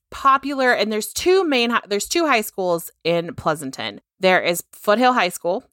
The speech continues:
and there is Amador Valley. Amador Valley is, like,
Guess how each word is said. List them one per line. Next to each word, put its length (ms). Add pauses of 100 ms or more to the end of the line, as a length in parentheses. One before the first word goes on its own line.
(300)
and 580
there 420
is 580 (220)
Amador 500
Valley. 420 (220)
Amador 340
Valley 300
is, 180
like, 420